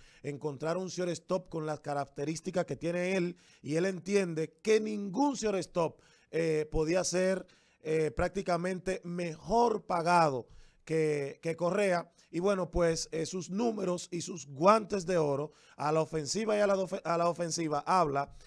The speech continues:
de que Correa es uno de los mejores paradores en corto que tiene todo el béisbol de las mayores. La temporada pasada, el gerente general del Clásico Mundial,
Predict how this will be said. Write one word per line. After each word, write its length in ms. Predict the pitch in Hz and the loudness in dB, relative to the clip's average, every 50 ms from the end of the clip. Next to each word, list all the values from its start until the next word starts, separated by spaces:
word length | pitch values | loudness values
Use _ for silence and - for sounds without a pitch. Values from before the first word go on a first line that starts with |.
| - _ - | -20 _ -8
de 220 | 131 156 170 165 | -4 -2 -2 -2
que 360 | - 175 175 170 170 165 165 - | -2 -2 0 2 2 0 -2 -2
Correa 320 | - 175 175 185 202 208 196 | -2 -2 0 2 2 2 2
es 180 | 160 - - _ | 0 -2 -8 _
uno 420 | - 247 254 233 190 160 135 110 - _ _ _ _ _ _ - | -2 0 0 0 0 -2 -4 -6 -10 _ _ _ _ _ _ -10
de 520 | 127 139 165 165 160 160 160 156 156 160 | -2 0 2 4 4 4 4 2 2 0
los 240 | - 165 170 165 139 | 0 0 -2 -2 -2
mejores 520 | 151 160 147 143 175 180 180 180 170 156 - | -2 -6 -4 -2 0 0 2 0 0 -2 -4
paradores 500 | _ - 175 170 165 165 175 196 202 190 | _ 0 0 2 2 2 2 0 0 -2
en 80 | 165 | -4
corto 500 | - - 180 185 175 160 165 - 123 - _ _ _ _ _ | -4 -2 0 0 0 0 -2 -8 -10 -10 _ _ _ _ _
que 120 | - 160 156 | -6 -6 -4
tiene 240 | - 170 170 170 160 | -2 -2 -2 -2 -2
todo 240 | - 180 180 175 | -2 -2 0 0
el 100 | 170 160 | 0 0
béisbol 580 | 156 170 160 - 139 143 156 160 160 156 151 - _ _ _ _ | 0 0 -2 -2 -2 0 2 4 4 2 0 -4 _ _ _ _
de 160 | - 123 151 156 | -6 -2 0 0
las 140 | 160 151 | 0 0
mayores. 460 | 147 151 147 131 135 131 127 131 - - | -2 -4 -6 -6 -4 -6 -6 -6 -6 -6
La 160 | 160 151 - | -6 -6 -4
temporada 520 | 160 160 156 - 156 156 180 208 247 247 | -4 -6 -4 -2 0 0 2 2 2 4
pasada, 580 | 247 247 214 - - 160 151 147 156 170 - _ _ - - - _ - | 4 2 2 4 4 2 2 2 0 -2 -4 _ _ -20 -20 -20 _ -6
el 680 | - 156 165 165 165 165 165 160 160 156 151 147 143 143 - | -2 -2 0 0 0 0 0 -2 -2 -2 -4 -4 -6 -8 -8
gerente 760 | - 175 175 165 190 240 254 247 - - 247 240 233 233 - | -6 -4 -2 0 0 0 -2 -2 0 2 2 2 2 0 -2
general 560 | - - 214 214 202 185 170 175 190 208 214 | -4 -2 -2 -2 0 0 2 4 4 2 2
del 240 | 175 196 190 170 143 - _ _ | 2 0 0 0 -2 -6 _ _
Clásico 560 | - 170 180 202 220 - 226 226 156 214 214 | 0 4 6 6 6 4 2 0 2 2 0
Mundial, 640 | 208 196 185 165 147 151 165 170 170 175 175 180 - | 2 0 -2 0 2 6 8 8 10 8 6 4 0